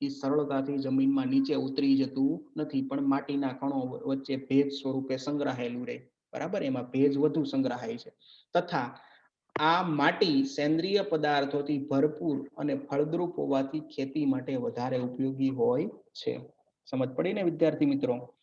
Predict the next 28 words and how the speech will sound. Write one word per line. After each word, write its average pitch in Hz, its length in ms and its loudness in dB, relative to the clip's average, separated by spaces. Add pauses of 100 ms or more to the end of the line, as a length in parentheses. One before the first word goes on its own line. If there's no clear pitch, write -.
(720)
કે 135 100 2
કાપાળ 135 440 4
જમીન 135 380 6
શા 135 220 2
માટે 135 360 2
ખેતી 135 340 0
માટે 123 280 2
ઉપયોગી 127 520 0
છે? 123 180 -6
તો 123 120 -2
કે 127 160 -4
ત્યાં 135 540 -2 (840)
એક 139 260 -2
તો 139 420 2
એમાં 139 480 2
ભેજનું 135 440 6
પ્રમાણ 131 320 6
વધારે 135 320 4
હોય 135 180 6
છે, 135 180 2
કેમ 127 200 0
કે 123 100 2
માટીના 123 500 2
ઝીણા 135 340 4
કણો 135 300 4
છે 135 120 0
એટલા 139 280 2
માટે, 139 440 2